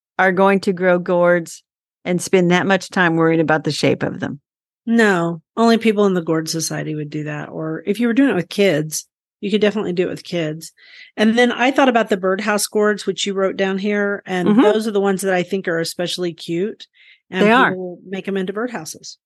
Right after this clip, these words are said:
Speaker 1: Yes. And so we'll go through three types of gourds because they actually, I was kind of surprised when I looked it up, three different species. So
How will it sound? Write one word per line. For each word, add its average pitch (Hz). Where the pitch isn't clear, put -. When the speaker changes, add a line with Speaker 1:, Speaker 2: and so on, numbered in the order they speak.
Speaker 1:
Yes. 185
And 214
so 226
we'll 226
go 262
through 214
three 269
types 233
of 202
gourds 180
because 196
they 190
actually, 233
I 196
was 254
kind 220
of 202
surprised 220
when 180
I 175
looked 175
it 175
up, 196
three 247
different 262
species. 185
So 185